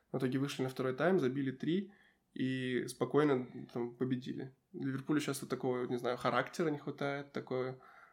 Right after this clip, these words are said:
э, уверенности, может быть, не хватает в своих силах. Ну, не знаю, мастерства, может быть, просто. Хотя мастерство никуда не делось. Чего, чего-то другое делалось.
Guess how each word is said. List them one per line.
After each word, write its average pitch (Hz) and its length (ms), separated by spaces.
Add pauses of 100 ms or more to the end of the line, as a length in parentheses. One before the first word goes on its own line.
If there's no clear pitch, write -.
(160)
э, 127 240
уверенности, 139 600
может 131 260
быть, 131 140
не 135 60
хватает 135 380
в - 40
своих 131 140
силах. 135 320
Ну, 170 160
не 139 120
знаю, 135 220
мастерства, 135 400
может 151 220
быть, 135 120
просто. 135 300 (140)
Хотя 175 160
мастерство 147 520
никуда 127 300
не 123 100
делось. 131 380 (440)
Чего, 131 180
чего-то - 280
другое 131 300
делалось. - 320